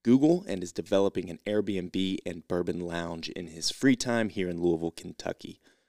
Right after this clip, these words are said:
We definitely learned a lot in our conversation with Oliver, and think you too will find something valuable in the wide-ranging discussion. Enjoy.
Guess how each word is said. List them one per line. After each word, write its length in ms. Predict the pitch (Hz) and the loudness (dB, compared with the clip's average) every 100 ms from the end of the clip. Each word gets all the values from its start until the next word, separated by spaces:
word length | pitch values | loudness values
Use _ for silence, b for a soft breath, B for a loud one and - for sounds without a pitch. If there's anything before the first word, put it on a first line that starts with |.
| _ _ _ _ _ - | _ _ _ _ _ 6
We 80 | |
definitely 320 | 123 120 120 104 | 8 8 6 4
learned 340 | 95 98 95 | 6 4 6
a 60 | 85 | 4
lot 320 | 85 85 - | 4 0 -2
in 80 | 85 | -6
our 100 | 87 | -6
conversation 720 | 90 85 82 - 90 - 85 | -4 -4 -2 0 0 -2 -6
with 160 | 80 - | -8 -4
Oliver, 500 | 87 87 82 90 87 b b b | 0 2 2 0 0 b b b
and 120 | - - | -18 -8
think 240 | 85 78 | -8 -6
you 100 | 87 | -8
too 300 | - 87 85 | -4 -2 0
will 100 | 85 | -2
find 260 | - 87 80 | -4 -8 -6
something 320 | 82 82 85 | -8 -8 -8
valuable 680 | 85 90 90 82 87 82 _ _ | -4 -2 -2 -4 -4 -6 _ _
in 100 | 87 | -6
the 100 | 85 | -2
wide-ranging 680 | 85 90 87 - 87 87 87 - | 0 0 -4 -8 -8 -8 -8 -8
discussion. 560 | 85 - - - - _ _ _ _ - | -6 -6 -8 -12 -20 _ _ _ _ -10
Enjoy. 300 | 87 - | -6 -6